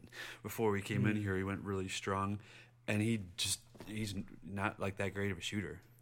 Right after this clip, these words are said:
Speaker 2: Yeah, th-, I think most of it is his shooting so far. What I've, I've only watched, watched all of yesterday's game and, like, most, or all of the first game.
Speaker 1: Yeah.
Speaker 2: Um, I, so I missed the first, or missed the other two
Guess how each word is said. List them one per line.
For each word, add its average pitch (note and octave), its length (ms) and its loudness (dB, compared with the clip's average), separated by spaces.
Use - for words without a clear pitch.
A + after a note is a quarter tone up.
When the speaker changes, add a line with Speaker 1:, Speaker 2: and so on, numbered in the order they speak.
Speaker 2:
Yeah, B2+ 280 6
th-, C#3+ 240 0
I D3 100 12
think F3+ 280 8
most D3 240 10
of C#3 80 4
it C#3 60 8
is B2 120 6
his B2 140 4
shooting B2+ 380 2
so C3+ 160 2
far. D3 200 8
What C3 200 2
I've, C#3+ 340 4
I've D3 140 0
only D3+ 160 6
watched, C#3 360 6
watched D3 200 8
all C#3 200 10
of C3 160 0
yesterday's C3 500 4
game B2+ 400 2
and, A2+ 420 0
like, A#2 260 0
most, C3 340 0
or B2+ 160 8
all A#2+ 180 10
of A2+ 80 2
the A#2 100 4
first A#2 320 0
game. A2 300 0
Speaker 1:
Yeah. F2+ 180 0
Speaker 2:
Um, A2+ 340 2
I, A#2+ 180 4
so B2 140 4
I A#2+ 80 10
missed B2 280 2
the B2+ 80 0
first, B2 340 0
or B2+ 140 4
missed B2+ 220 0
the B2+ 80 4
other A#2+ 120 4
two A2+ 400 0